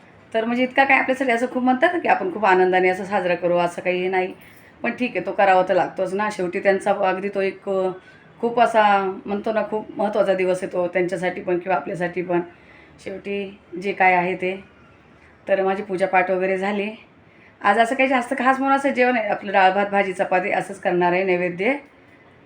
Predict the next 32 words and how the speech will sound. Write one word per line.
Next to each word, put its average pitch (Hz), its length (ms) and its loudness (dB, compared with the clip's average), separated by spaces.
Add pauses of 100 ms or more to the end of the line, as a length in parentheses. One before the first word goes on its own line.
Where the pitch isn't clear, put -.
(200)
तर 175 320 -6 (140)
काल 196 180 4
दीदी 202 180 -4
बसलेली 196 400 -2
पारायणाला, 180 560 2 (800)
दीदीचं 202 280 -6
प-, 208 180 -6
संपूर्ण 208 400 -4
पारायण 202 300 2
मठामध्ये 196 440 -2
झालं. 196 380 0 (460)
सकाळी 196 220 0
आठ 202 360 2
ते 311 300 2 (460)
दुपारी 220 320 2
एकपर्यंत 262 580 0
होतं, 190 280 -4
म्हणजे 180 180 0
बारापर्यंत 196 560 4
होतं 247 240 0
पारायण. 185 400 2 (460)
आणि 190 120 -10
त्यानंतर 202 360 -2
मग 208 120 2
आरती 190 300 2
वगैरे 185 280 0
सगळं 175 280 -2
करून 175 320 0
छान 180 240 -2
प्रसाद 175 360 -2
वगैरे. 175 380 0 (580)
तर 202 180 -2